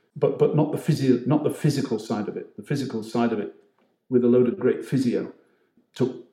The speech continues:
you know, three or four months. The psychological side is the bit that, um, that nobody sees. They can, they can,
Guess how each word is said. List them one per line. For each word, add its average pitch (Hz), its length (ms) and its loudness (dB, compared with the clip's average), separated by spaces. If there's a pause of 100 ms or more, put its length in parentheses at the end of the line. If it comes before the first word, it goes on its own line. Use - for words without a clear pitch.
you 110 100 -4
know, 98 60 -6
three - 200 2
or - 40 2
four 110 180 2
months. - 520 -2 (200)
The - 60 -6
psychological 123 760 2
side 104 380 -4
is - 140 -6
the 92 60 -10
bit 107 280 0
that, - 320 -6
um, 104 340 -4 (600)
that - 120 -4
nobody 117 320 0
sees. 104 560 -2
They 113 120 0
can, 113 160 0 (200)
they 117 80 0
can, 113 180 -2